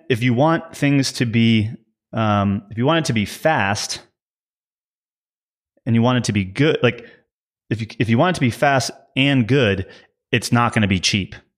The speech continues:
right? If you want it to be, uh, cheap and good, well, it's gonna probably take a lot of time. And if you want it to be, yeah, fast and cheap, it's not gonna be good. So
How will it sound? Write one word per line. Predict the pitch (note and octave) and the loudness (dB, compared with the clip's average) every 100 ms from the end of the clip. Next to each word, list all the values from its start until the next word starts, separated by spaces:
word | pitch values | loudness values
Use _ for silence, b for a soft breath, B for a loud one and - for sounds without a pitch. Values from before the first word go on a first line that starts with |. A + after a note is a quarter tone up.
| _ _ - | _ _ -2
right? | G#2 A2 - - _ _ _ _ _ _ - | 0 0 -4 -20 _ _ _ _ _ _ -16
If | - | -4
you | C3 | 0
want | D#3 | 2
it | D3+ | 0
to | C#3 | 0
be, | C3+ B2 - _ _ _ _ | 0 -2 -8 _ _ _ _
uh, | A#2 G#2 | 0 0
cheap | - - F3 D3+ - - | 0 0 0 0 -6 0
and | A#2+ A2+ G2 | 2 2 2
good, | D3+ D#3 G#2 G#2 - b b _ _ _ _ _ | 2 2 0 -4 -8 b b _ _ _ _ _
well, | B2 A#2+ A2+ - | 0 2 0 -4
it's | B2 | -6
gonna | - C3 | 0 0
probably | A2 C#3 G#2+ G2+ G2+ | 0 0 0 -2 0
take | A#2+ A2 | 0 0
a | G2 | 2
lot | F#2+ | 2
of | F#2 | 0
time. | - G#2+ - - _ _ _ _ _ _ _ _ _ _ _ _ _ _ - | -2 -4 -4 -14 _ _ _ _ _ _ _ _ _ _ _ _ _ _ -2
And | A2 G#2 G#2+ - - | 2 2 2 0 -6
if | B2 | -2
you | A2+ | 2
want | A#2+ A#2 | 2 0
it | A#2 | 0
to | A#2 | -2
be, | G#2+ G#2+ G#2+ G#2 - _ _ _ | 0 2 2 0 -4 _ _ _
yeah, | - G2 | -4 -2
fast | - B2 A2+ | -2 -2 0
and | A#2+ | 0
cheap, | G#2+ A#2 A#2 | 0 -2 -2
it's | - | -2
not | A2 F#2+ | -2 0
gonna | G2+ | -2
be | F#2+ | -2
good. | G2 F2+ - B B B B B | -2 -6 -8 B B B B B
So | - C3+ B2+ | -4 0 0